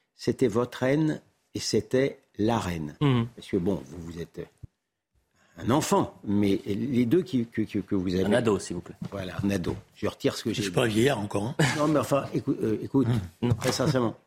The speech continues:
Speaker 1: on n'a connu qu'elle.
Speaker 3: Oui, c'est vrai.
Speaker 1: On a, on a, on a connu qu'elle. Il y a une dimension pour nous aussi de l'autre côté de la Manche, je dirais pas maternelle, mais enfin,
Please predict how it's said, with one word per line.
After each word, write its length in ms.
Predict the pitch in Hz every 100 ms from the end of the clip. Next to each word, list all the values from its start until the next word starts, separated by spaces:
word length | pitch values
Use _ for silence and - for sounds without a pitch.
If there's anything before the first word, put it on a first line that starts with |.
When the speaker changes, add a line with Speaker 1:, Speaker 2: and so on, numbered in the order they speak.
| -
Speaker 1:
on 80 | 131
n'a 120 | 135
connu 280 | 143 135 135
qu'elle. 340 | 165 147 82 180
Speaker 3:
Oui, 180 | 311
c'est 120 | - 180
vrai. 200 | 233 - _
Speaker 1:
On 160 | 143 156
a, 60 | 165
on 160 | 160
a, 120 | 165 165
on 180 | 170 160
a 80 | 151
connu 320 | 165 147 143
qu'elle. 360 | - 185 120 -
Il 160 | 160 147
y 80 | 160
a 20 |
une 220 | 151 135
dimension 720 | 147 151 151 - - 165 127 - _ _ -
pour 240 | 151 139
nous 160 | 180 214
aussi 340 | 175 - 165
de 80 | 113
l'autre 200 | 113 -
côté 260 | 110 - 117
de 80 |
la 120 | 110 101
Manche, 580 | 113 135 190 180 - - _ _ _
je 100 | -
dirais 220 | - 110 107
pas 180 | 131 110
maternelle, 800 | 117 180 180 233 226 135 90 - - _ _ 113
mais 200 | 120 147
enfin, 460 | 151 - 226 233